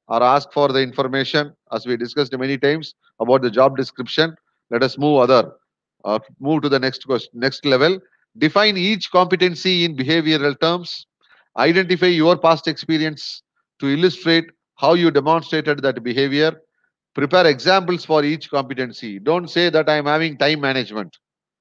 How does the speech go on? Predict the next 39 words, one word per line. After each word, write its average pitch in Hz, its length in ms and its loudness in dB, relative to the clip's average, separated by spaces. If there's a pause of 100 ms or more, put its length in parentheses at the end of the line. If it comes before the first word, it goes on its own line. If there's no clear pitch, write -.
as 120 140 -4
a 139 80 -2
competency. 120 680 -2 (500)
Don't 185 240 4
say 180 180 2
I'm, 160 260 0
I'm 156 300 2
having 160 300 -2
teamwork, 160 480 -4
uh, 120 260 2
as 120 120 -4
a 135 60 -2
competency. 123 540 -6
You 151 120 2
have 175 220 4
to, 170 160 0 (240)
you 147 120 0
have 180 160 4
to 180 60 -2
come 180 200 0
out 202 160 2
with 170 160 0
a, 147 480 4
a - 20 -4
real-time 170 440 0
examples, 127 680 -2
actually. 95 380 -12 (500)
Why 175 320 2
I'm 160 120 -4
saying, 165 320 -4
uh, 131 60 -4
uh, 117 800 -4
uh, 101 60 -20
you 131 80 -20
know, 160 320 -20
punctuality 190 640 2
is 147 120 -2
again 156 340 0
a, 113 300 0